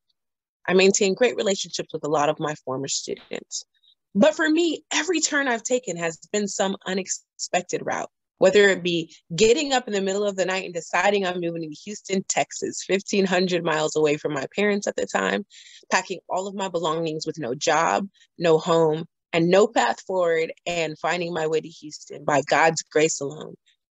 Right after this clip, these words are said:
Whether it be tackling on to some of the biggest projects I ever thought I would do, like working with the Houston Rockets or the Houston Ballet. At every chance I have walked into the fire.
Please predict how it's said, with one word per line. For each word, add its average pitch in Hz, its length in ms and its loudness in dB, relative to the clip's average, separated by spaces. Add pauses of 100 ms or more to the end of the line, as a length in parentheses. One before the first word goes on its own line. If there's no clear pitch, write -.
(280)
Whether 175 280 6
it 175 220 4
be 160 340 0 (300)
tackling 185 640 -2
on 165 320 -2 (140)
to 165 160 -2
some 175 200 -2
of 165 120 -2
the 160 100 4 (220)
biggest 180 400 2
projects 160 360 -2
I 147 100 2
ever 156 220 0
thought 151 180 -2
I 151 100 2
would 147 200 -4
do, 160 320 -4
like 147 240 -4 (340)
working 156 280 -12
with - 120 -20
the - 60 -20
Houston - 320 -4
Rockets 156 400 2
or 135 40 0
the 143 80 0
Houston 143 320 -4
Ballet. 147 420 0 (680)
At 180 180 2
every 220 380 4
chance 170 640 -4
I 170 240 2
have 156 380 0 (680)
walked 196 380 2
into 175 240 -8
the - 80 -14
fire. - 400 -10